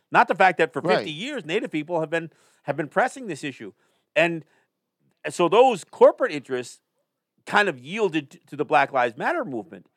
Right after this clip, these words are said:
Speaker 1: But at the end of the
Speaker 2: Right.
Speaker 1: day, I mean, y-, y-, you get the corporatization of these movements, and, and the,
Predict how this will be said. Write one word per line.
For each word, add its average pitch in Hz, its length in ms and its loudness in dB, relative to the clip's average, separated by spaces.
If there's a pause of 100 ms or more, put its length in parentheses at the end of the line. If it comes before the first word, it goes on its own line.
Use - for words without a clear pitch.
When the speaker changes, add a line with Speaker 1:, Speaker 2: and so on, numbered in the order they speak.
(280)
Speaker 1:
But 180 160 0
at 170 80 -6
the 185 120 -4
end 208 100 2
of 175 80 2
the 156 60 -2
Speaker 2:
Right. 147 40 -20
Speaker 1:
day, 240 380 0 (360)
I 156 60 2
mean, 175 260 -4
y-, 131 80 -20 (240)
y-, 151 140 -20
you 156 240 -14
get 196 140 -4
the 185 80 -4
corporatization 180 840 -4
of 135 140 -4
these 131 180 -12
movements, 135 460 -8 (300)
and, 190 280 -2 (240)
and 180 200 -4 (100)
the, 151 200 -12